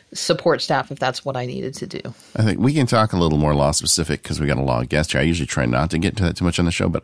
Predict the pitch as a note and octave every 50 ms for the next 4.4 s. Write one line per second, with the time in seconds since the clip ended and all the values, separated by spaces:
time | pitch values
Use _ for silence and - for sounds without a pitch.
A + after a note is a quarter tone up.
0 | - - F2 E2 D#2+ D#2 D#2+ E2+ F2+ F2 E2+ - - A1+ G1+ G1+ G1+ G1+ - -
1 | - - - - - - - - - - - - D#2 D#2 D2 D2 D2 D2+ C#2+ -
2 | D#2+ D#2 C2+ C#2 C2+ - D2 D2+ C2 - C2 A#1+ A#1 A1+ C2 B1 A#1+ D#2+ G2+ -
3 | E2+ D2 C2 B1 B1+ B1+ - - C2 C2+ - - C#2 D#2 - - D2+ D#2+ F2+ E2
4 | C#2 - B1+ B1 B1 B1 -